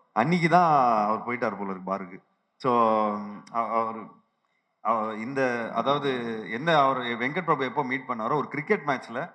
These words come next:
நாங்க வந்து இந்த மாதிரி கிரிக்கெட் பார்க்கணும், ஒரு நல்ல ஒரு ஸ்டே-, இதுல வந்து நம்ம எல்லா பிக் பிளேயர்ஸோடலாம் உட்காந்து பார்க்கணும்னு ரொம்ப ஆசைப்பட்டேன். அது கண்ணன் ரவி சார் மூலமா தான் எங்களுக்கு நடந்தது. அதுக்கு தீபக் ரவி ரொம்ப பயங்கரமான ஒரு ஹாஸ்பிட்டாலிட்டி கொடுத்தாரு.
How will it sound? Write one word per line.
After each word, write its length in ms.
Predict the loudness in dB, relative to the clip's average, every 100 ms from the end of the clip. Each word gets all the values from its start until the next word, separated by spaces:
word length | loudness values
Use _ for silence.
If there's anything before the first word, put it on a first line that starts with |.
| _ _ -4
நாங்க 180 | -2 -2
வந்து 520 | -2 0 0 -2 -6
இந்த 140 | -6
மாதிரி 160 | -6 -6
கிரிக்கெட் 580 | -6 -6 -8 -12 -14 -2
பார்க்கணும், 420 | -2 -2 -8 -8
ஒரு 100 | -8
நல்ல 260 | -6 -2
ஒரு 100 | -4
ஸ்டே-, 220 | -4 -10 -8
இதுல 220 | -4 -4
வந்து 420 | -4 -6 -8 -8 -14 _ _
நம்ம 220 | -8 -4
எல்லா 180 | 0 2
பிக் 320 | 2 0 -2
பிளேயர்ஸோடலாம் 640 | 0 0 2 2 4 2 2
உட்காந்து 200 | -2 0
பார்க்கணும்னு 440 | 0 0 0 -4
ரொம்ப 200 | 0 2 2
ஆசைப்பட்டேன். 480 | 2 -2 -4 -6 -10 -12 _
அது 160 | -6 -4
கண்ணன் 260 | -2 2 6
ரவி 160 | 6
சார் 280 | 6 4 4
மூலமா 320 | 4 4 4
தான் 120 | 4
எங்களுக்கு 340 | 2 0 2 2
நடந்தது. 300 | 2 2 2
அதுக்கு 340 | 0 0 0
தீபக் 320 | 2 4 4
ரவி 200 | 4 2
ரொம்ப 260 | 0 -2 -4
பயங்கரமான 760 | -4 -2 0 4 6 6 4
ஒரு 120 | 0 0
ஹாஸ்பிட்டாலிட்டி 760 | 2 2 0 -2 -2 -2 -4
கொடுத்தாரு. 460 | -6 -2 -2 -2